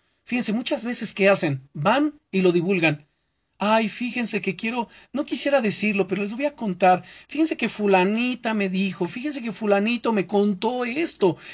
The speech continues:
está pasando por esta situación". Y entonces comienza a regar allí, ahora sí se convierte en un ¿qué? En un chisme.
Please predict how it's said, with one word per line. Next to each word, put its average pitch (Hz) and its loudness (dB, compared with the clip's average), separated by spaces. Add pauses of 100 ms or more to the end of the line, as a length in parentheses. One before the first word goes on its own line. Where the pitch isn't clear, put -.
está 285 0
pasando 285 -2
por 214 -2
esta 214 -2
situación". 185 0 (320)
Y 185 2
entonces 190 0
comienza 190 2 (140)
a 165 2
regar 156 2
allí, 190 -2 (240)
ahora 175 4
sí - -2
se 180 2
convierte 185 2
en 180 4
un 190 0
¿qué? 233 -4 (200)
En 170 -2
un 170 0
chisme. 139 0